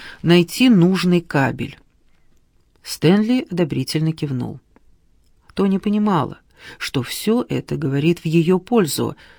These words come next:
хотя Стэнли и так уже знал, что она хороший организатор.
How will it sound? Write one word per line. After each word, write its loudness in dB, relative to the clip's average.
хотя -4
Стэнли 0
и -2
так -2
уже -4
знал, 2
что -4
она 0
хороший 0
организатор. -4